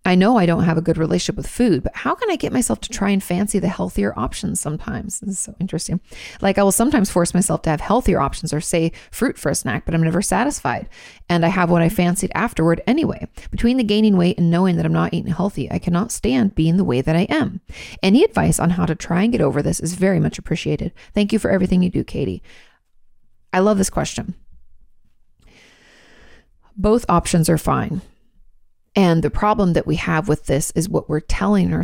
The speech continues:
it's our relationship with food. It's what we're telling ourse-, ourselves about healthier versus unhealthier options.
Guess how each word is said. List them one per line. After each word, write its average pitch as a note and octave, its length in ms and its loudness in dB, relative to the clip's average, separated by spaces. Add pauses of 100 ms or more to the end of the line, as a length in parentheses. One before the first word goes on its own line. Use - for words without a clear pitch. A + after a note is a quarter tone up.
it's G#3 140 -2
our G3+ 100 2
relationship F#3 640 0
with D#3+ 120 -6
food. E3 500 0 (260)
It's - 100 -14
what G3+ 80 0
we're G#3+ 100 0
telling C4 360 2
ourse-, E3+ 220 0
ourselves E3 640 -2
about F3 400 -2
healthier G3 520 0
versus F#3 480 -2
unhealthier E3+ 720 -2
options. - 500 -6